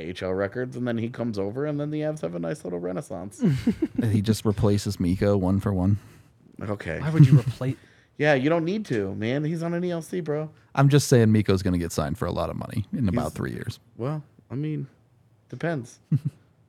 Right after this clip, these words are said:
Speaker 1: How many fits has he thrown in that time?
Speaker 2: I, probably as many as he wants if he keeps scoring the way he has this year. Uh,
Speaker 1: He hasn't been scoring since he's been throwing
Speaker 2: I hear you.
Speaker 1: fits.
Speaker 2: I hear you, but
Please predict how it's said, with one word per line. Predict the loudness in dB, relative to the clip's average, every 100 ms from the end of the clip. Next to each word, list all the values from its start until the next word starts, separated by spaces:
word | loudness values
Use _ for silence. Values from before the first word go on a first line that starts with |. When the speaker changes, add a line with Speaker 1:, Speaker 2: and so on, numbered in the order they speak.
| -12
Speaker 1:
How | -6
many | -6
fits | -2 -4 -4
has | -8
he | -6
thrown | -6 -6
in | -6
that | -8 -8
time? | -10 -10 -8 -6 -4 -6 -6
Speaker 2:
I, | -4 -4 -4 -4 2
probably | 4 6
as | 6
many | 6 6
as | 6
he | 6
wants | 6 6 4
if | 0
he | -2
keeps | -2 -2
scoring | 0 4 6
the | 6
way | 6
he | 4
has | 4 2
this | 0 0
year. | -2 -4 -10 -20 -8 2
Uh, | 4 6 2 -4 -20 _ _ -4
Speaker 1:
He | 0
hasn't | 0 0 0
been | 2 0
scoring | 2 2 2 -2
since | -10
he's | -10 -6
been | -6
throwing | 2 6
Speaker 2:
I | 6
hear | 6 6
you. | 6 6
Speaker 1:
fits. | 4
Speaker 2:
I | 4 4
hear | 4 6
you, | 6 6 4
but | 4 4